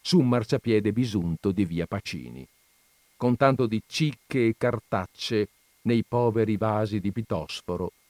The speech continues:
messi a guarnire il passeggio. Gli stavo dietro.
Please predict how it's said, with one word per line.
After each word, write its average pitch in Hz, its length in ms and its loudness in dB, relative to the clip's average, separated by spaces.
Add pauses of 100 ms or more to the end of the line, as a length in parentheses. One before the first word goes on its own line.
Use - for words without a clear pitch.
messi 120 440 0
a 98 200 -2
guarnire 95 520 -2
il 85 80 -10
passeggio. 64 640 -12 (1600)
Gli 165 160 2
stavo 117 280 0
dietro. 82 380 -8